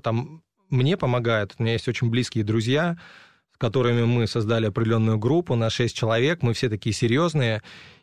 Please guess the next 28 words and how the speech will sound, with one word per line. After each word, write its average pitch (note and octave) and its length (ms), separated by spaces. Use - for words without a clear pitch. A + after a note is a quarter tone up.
и, B2 320
э, A#2 240
мы B2 220
устраиваем A#2+ 540
челленджи, A#2 720
как A2 160
правило, A#2 420
три A#2+ 220
раза A2+ 260
в G2 80
год, D#3 380
э, A2+ 180
каждый G2+ 320
челлендж, A2+ 540
э, G#2+ 200
длится G#2+ 880
четыре A2+ 260
месяца, A#2 560
и C3+ 100
мы C#3+ 140
невероятно C3+ 580
друг A2 180
друга A#2 220
поддерживаем A#2 560
и G#2+ 40
достигаем A#2 460
огромных A#2+ 460
результатов, A#2 720